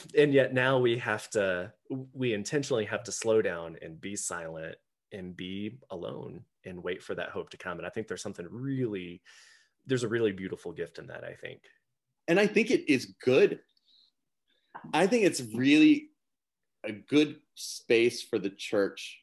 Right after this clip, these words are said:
Speaker 2: and people who are leading, uh, you know, s-, group spirituality in America to be pushed out of their comfort zone and not sit in that safe place of just doing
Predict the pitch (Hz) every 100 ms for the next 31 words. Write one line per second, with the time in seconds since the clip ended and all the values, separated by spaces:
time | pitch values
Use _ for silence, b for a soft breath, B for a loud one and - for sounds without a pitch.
0 | _ 95 95 - 107 107 98 98 90 87
1 | 87 90 104 110 95 87 - _ _ _
2 | _ _ _ _ - 90 85 71 65 53
3 | - - 85 82 - - - - 80 92
4 | 101 95 87 - 113 101 - 101 104 92
5 | 87 85 85 87 101 101 87 85 b b
6 | b b _ - 165 151 147 131 - _
7 | - - 143 190 202 - 151 - 120 110
8 | 107 95 98 - 82 78 80 78 _ _
9 | _ - 110 113 131 135 - - - 139
10 | 127 117 110 98 92 - - 117 107 101
11 | - _ 107 101 95 - 95 82 - 131
12 | 117 101 101 - 104 101 98 98